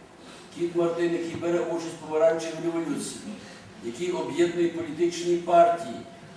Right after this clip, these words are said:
який є великим опозиціонером. Геніальне оформлення Вікторії Ковальчук.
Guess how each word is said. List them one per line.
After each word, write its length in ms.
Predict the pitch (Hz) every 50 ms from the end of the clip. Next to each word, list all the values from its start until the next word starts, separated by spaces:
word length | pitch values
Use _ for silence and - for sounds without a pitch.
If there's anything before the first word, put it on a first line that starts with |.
| - - - -
який 240 | - - - 170 170
є 60 | 165
великим 480 | 165 170 170 175 170 - - - 170
опозиціонером. 960 | 175 170 - 170 170 165 165 165 - 175 175 170 170 165 160 160 - - - - - - - - - - - - - - - - 113
Геніальне 500 | 135 143 - 170 175 180 180 180 180 170
оформлення 580 | 170 - 165 170 165 165 165 165 165 165 165
Вікторії 440 | 160 160 - 160 170 170 170 165 -
Ковальчук. 580 | 160 160 156 156 165 170 165 165 156 147 139